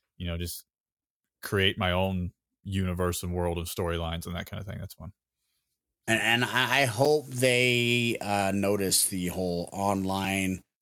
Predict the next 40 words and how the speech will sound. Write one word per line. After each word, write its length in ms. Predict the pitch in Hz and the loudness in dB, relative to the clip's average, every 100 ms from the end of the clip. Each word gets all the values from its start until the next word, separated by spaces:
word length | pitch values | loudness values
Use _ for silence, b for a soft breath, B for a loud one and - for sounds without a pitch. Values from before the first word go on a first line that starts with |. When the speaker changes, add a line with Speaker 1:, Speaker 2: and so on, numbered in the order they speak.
| _ | _
Speaker 2:
surge 580 | - - 104 101 95 87 | 0 2 4 2 0 -2
of 180 | 92 92 | -4 -4
video 360 | 80 98 92 90 | -2 0 0 0
gamers 440 | 92 90 87 85 | -2 -2 -2 -4
and 100 | 87 | -2
streamers 500 | 85 - 95 90 85 | -2 0 -2 -2 -2
and 80 | 85 | -4
stuff 280 | - 92 85 | -2 -2 -4
playing 280 | 101 95 90 | -4 -2 -2
the 80 | 85 | -4
games 640 | 95 110 101 87 87 92 | 0 2 2 -2 -2 -2
Speaker 1:
Mm-hmm. 180 | 92 92 101 B | -2 -8 -8 B
Speaker 2:
and 260 | 101 104 92 | -2 0 0
gear 480 | 92 101 98 98 95 | 0 0 2 0 0
it 300 | 90 65 95 | -2 -6 -2
more 400 | 101 104 101 90 | 0 2 0 -2
towards 540 | - 107 101 95 85 | -2 0 0 0 2
stuff 380 | - - 110 - | 4 4 2 0
like 240 | 117 123 117 | 2 2 0
that, 160 | 101 | -2
crea-, 160 | - 92 | 0 -2
having 380 | - 110 101 98 | 0 0 0 -2
G 220 | 90 104 | 0 0
M 160 | 98 95 | 0 0
Speaker 1:
Mm-hmm. 40 | |
Speaker 2:
modes 520 | 95 95 92 92 - - b b b - | -2 0 0 2 -2 -4 b b b -4
and 240 | 107 98 | 0 2
these 320 | 95 95 92 - | 2 2 0 -2
different 420 | 110 113 101 - - _ | 0 0 0 -4 -8 _
create 240 | - 113 107 | 0 2 2
a 60 | |
belt, 400 | 90 113 98 - - | 2 2 2 0 2
create 220 | 123 98 | 2 2
a 40 | |
wrestler, 440 | 107 104 - 92 90 | 2 2 2 0 -4
create 240 | 110 104 | 0 0
all 160 | 101 101 | 2 0
these 160 | 98 | 0
other 180 | 98 92 | 0 -2
modes. 500 | 92 87 85 80 - | -4 -6 0 0 0